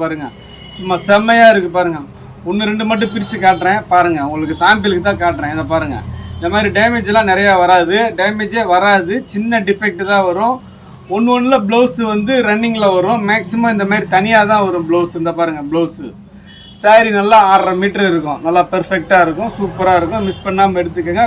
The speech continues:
வெறும் நானூத்தம்பது ரூபா தான். நீங்க மினிமம் மூணு சாரி எடுத்தீங்கன்னா நல்லா இருக்கும், நூறு ரூபாய் வரும் கொரியர் சார்ஜ். நீங்க மூணு, அஞ்சு, பத்து எடுத்துக்கலாம். நம்ம சகோதரிகள் பக்ரீத்துக்கு எடுக்கக்கூடிய சகோதரிகள்லாம் தாராளமா எடுத்துக்கலாம். இது சூப்பரா இருக்கும். இது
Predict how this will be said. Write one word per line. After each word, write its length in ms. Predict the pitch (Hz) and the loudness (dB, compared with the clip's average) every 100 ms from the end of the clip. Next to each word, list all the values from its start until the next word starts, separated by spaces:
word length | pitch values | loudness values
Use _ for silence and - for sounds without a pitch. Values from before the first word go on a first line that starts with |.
| 185 | 0
வெறும் 340 | 185 214 254 208 | 0 2 2 2
நானூத்தம்பது 600 | 190 196 170 165 165 165 | 2 0 -4 -4 -2 -2
ரூபா 120 | 165 165 165 | 0 0 0
தான். 140 | 139 - - - - - | -4 -6 -20 -20 -20 -10
நீங்க 180 | 175 190 190 | -6 -2 -2
மினிமம் 440 | 202 247 247 254 226 | 0 0 2 2 0
மூணு 140 | 214 220 214 | -2 -2 0
சாரி 160 | 233 226 | 2 2
எடுத்தீங்கன்னா 380 | 196 196 208 233 | 0 -2 0 0
நல்லா 200 | 180 190 196 | 2 4 4
இருக்கும், 260 | 175 165 180 | 2 0 0
நூறு 140 | 190 | -2
ரூபாய் 260 | 180 190 202 | 0 0 0
வரும் 200 | 180 175 | 0 -2
கொரியர் 320 | 165 165 170 - | 0 0 0 -2
சார்ஜ். 320 | 156 139 131 123 - - - - - | -8 -8 -12 -18 -20 -20 -20 -20 -14
நீங்க 160 | 170 175 185 | -6 -4 -2
மூணு, 240 | 208 214 202 196 | 0 0 2 4
அஞ்சு, 260 | 190 180 208 - | 2 0 -2 0
பத்து 260 | 185 165 214 208 | 0 0 0 2
எடுத்துக்கலாம். 600 | 180 165 190 180 165 147 - - 175 | 2 0 0 2 0 -4 -12 -16 -10
நம்ம 180 | 170 170 | -8 0
சகோதரிகள் 460 | 190 208 208 196 180 | 2 2 0 -2 0
பக்ரீத்துக்கு 420 | 180 196 214 180 190 | -2 -2 -4 -2 -2
எடுக்கக்கூடிய 360 | 180 180 180 175 | -2 -2 -2 -2
சகோதரிகள்லாம் 580 | 185 185 180 180 214 165 | -2 0 -2 0 0 2
தாராளமா 400 | 175 180 190 185 | 2 2 0 -2
எடுத்துக்கலாம். 540 | 165 170 165 165 160 156 | -2 -2 0 2 0 -2
இது 80 | 143 - | -8 -12
சூப்பரா 380 | 196 190 185 185 185 | -12 -6 0 2 2
இருக்கும். 260 | 160 156 - - - - - | -2 -8 -10 -16 -18 -20 -10
இது 100 | 170 | -6